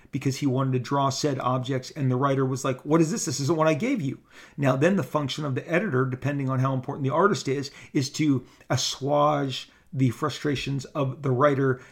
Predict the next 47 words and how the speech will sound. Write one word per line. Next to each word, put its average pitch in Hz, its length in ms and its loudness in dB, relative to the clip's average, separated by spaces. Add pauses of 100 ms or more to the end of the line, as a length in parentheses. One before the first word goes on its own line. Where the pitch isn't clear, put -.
(120)
as 143 200 0
they 139 140 2
did 143 200 2
in 143 200 2
this 214 180 2
case, 196 400 4
I'm 143 100 -8
speaking 160 360 -2
from 135 280 0 (220)
fact, 175 480 2 (280)
and 143 140 4
get 170 140 4
them 160 160 4
to 151 60 6
work 156 240 2
together 135 360 0
because 131 520 0 (340)
the 147 120 4
artist 160 400 6
was 190 160 0
slow 143 540 4 (380)
and 139 160 2
what 143 120 2
he 139 100 0
had 123 160 4
given 147 260 4
was 123 160 0
dynamite, 135 600 2
and 135 120 2
I 131 60 2
think 131 160 -2
everyone 131 320 2
knew 135 80 4
the 127 80 0
fans 131 300 -2
would 120 100 -2
go 120 80 0
crazy 151 400 0
over 120 220 0
it. - 100 -10
It's 131 120 -8
just - 220 -8
not 135 300 0
what 127 120 -4
he 131 100 -2
was 117 180 -4
asked - 400 -12